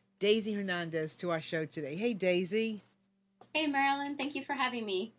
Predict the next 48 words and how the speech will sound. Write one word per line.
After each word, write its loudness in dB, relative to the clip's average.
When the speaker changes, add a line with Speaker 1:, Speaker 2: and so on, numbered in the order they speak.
Speaker 1:
Oh, 2
it's 4
a 0
pleasure. 2
I'm 0
so 0
excited 2
to -6
really -2
get 2
into 2
this -6
with -6
you -4
and -6
to -4
just, -8
it, -6
you -2
know, 0
when -2
I 2
read 2
your -2
book, -4
it, -18
so 0
much 2
of -2
what 2
I 2
read 0
came -4
alive -4
as -2
I 0
was -2
Speaker 2:
Mm. -6
Speaker 1:
reading -2
it. -4
I -2
was, -2
like, -2
real, 0
I -2
was -2
in -2
it. -10